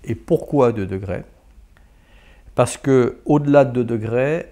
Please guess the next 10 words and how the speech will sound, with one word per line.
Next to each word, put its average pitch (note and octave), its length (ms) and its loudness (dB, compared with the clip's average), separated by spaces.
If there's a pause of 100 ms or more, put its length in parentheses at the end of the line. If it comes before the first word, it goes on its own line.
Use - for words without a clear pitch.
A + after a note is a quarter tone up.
le A#2+ 160 -6
phénomène B2+ 480 -6
devient A#2 320 -4
irréversible. G#2 600 -10 (1000)
C'est-à-dire A#2 220 -2
que A#2+ 80 -2
quoi D3+ 340 2
que C3+ 160 0
l'on G#2 140 -2
fasse - 480 -8